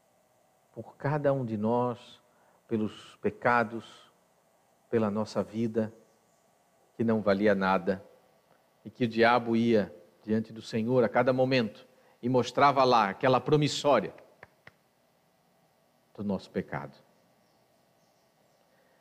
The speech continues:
Ele sofreu, Jesus sofreu,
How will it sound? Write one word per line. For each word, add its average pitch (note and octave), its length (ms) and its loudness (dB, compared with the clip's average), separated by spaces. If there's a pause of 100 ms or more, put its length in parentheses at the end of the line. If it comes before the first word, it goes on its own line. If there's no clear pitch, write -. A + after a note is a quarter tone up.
(300)
Ele C#3 800 2
sofreu, F3+ 720 4 (720)
Jesus A#2+ 280 0
sofreu, F#3+ 760 4